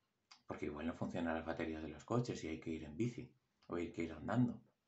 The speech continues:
o en caballo. Entonces, si, según qué tipo de apagón sea, eh, si, si fuera un apagón de tormenta solar, un apagón de tormenta solar, que coincide ahora casualmente con una que,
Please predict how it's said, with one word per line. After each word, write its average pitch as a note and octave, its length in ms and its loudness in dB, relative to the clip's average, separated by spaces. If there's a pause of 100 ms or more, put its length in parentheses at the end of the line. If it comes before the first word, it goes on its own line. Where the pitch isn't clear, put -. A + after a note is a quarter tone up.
o E2+ 80 0
en E2 60 0
caballo. F2+ 420 0 (1400)
Entonces, F#2 520 0
si, F2+ 720 6 (200)
según F2 220 4
qué B2+ 100 4
tipo B2 220 4
de G#2 100 6
apagón F2+ 360 2
sea, G2 420 2 (680)
eh, F2 320 4
si, G2+ 140 2
si - 180 -2
fuera G#2+ 220 6
un B2 100 12
apagón G#2 680 6
de F2 100 4
tormenta E2+ 460 2
solar, E2+ 420 2 (760)
un F#2+ 100 -2
apagón F#2 300 0
de E2+ 80 -2
tormenta E2 380 -2
solar, F#2 480 2 (460)
que E2+ 280 4
coincide E2 380 2
ahora F2+ 220 4
casualmente F2 680 2
con D#2+ 160 -4
una E2+ 260 2
que, E2+ 100 -2